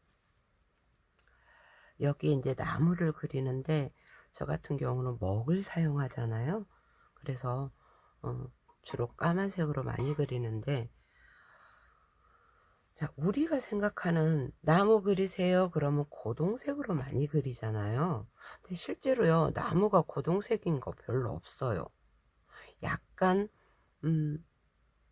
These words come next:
회색빛에서 진한 색, 그리고 요 시절, 그러니까, 어, 나무가 물이 올라오는 그때만 끄트머리가 고동색인 거지, 실제 나무가 고동색인 건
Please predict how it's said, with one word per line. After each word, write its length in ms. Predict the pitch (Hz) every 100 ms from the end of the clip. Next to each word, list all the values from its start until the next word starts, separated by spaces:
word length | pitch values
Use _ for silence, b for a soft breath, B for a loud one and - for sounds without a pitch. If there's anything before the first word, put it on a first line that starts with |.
| _ b b _
회색빛에서 880 | - 277 302 - - 190 - 180 175 170 _
진한 460 | 208 220 214 202
색, 260 | 190 135 - _ _ _
그리고 540 | - 160 147 170 185 B B B B -
요 240 | 147 160 180
시절, 460 | - 156 - 110 B B
그러니까, 260 | - 151 143 B B B _
어, 240 | 120 123 - _ _ _ _ _ -
나무가 760 | 127 180 190 160 156 180 233 _
물이 460 | 127 135 151 190 190
올라오는 1080 | 120 117 135 143 165 151 143 143 151 202 277 _ _ _
그때만 600 | - 170 _ 202 180 165
끄트머리가 800 | - - - 208 190 156 139 139
고동색인 880 | - - 175 131 156 - 131 127 120
거지, 460 | 104 95 - 156 - B B B
실제 540 | - - 262 - 285 294
나무가 500 | - - 151 170 165
고동색인 840 | - 120 143 165 - 160 147 139
건 200 | 165